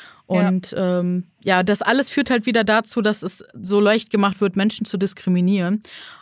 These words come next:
Speaker 1: Ähm, und es ist einfach so wichtig zu erkennen, dass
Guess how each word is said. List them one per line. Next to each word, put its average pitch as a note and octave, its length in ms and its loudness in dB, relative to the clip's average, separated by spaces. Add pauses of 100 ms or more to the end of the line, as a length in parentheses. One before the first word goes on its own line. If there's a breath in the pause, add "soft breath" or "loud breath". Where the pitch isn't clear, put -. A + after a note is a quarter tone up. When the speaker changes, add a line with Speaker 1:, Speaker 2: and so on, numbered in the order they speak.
Speaker 1:
Ähm, E3+ 680 0 (120)
und F3 520 -2 (140)
es F3+ 140 -6
ist G#3 140 -4
einfach F#3+ 240 -2
so F#3 160 -4
wichtig G3+ 260 -2
zu - 140 -8
erkennen, G3+ 560 -2 (360 loud breath)
dass F#3 200 -2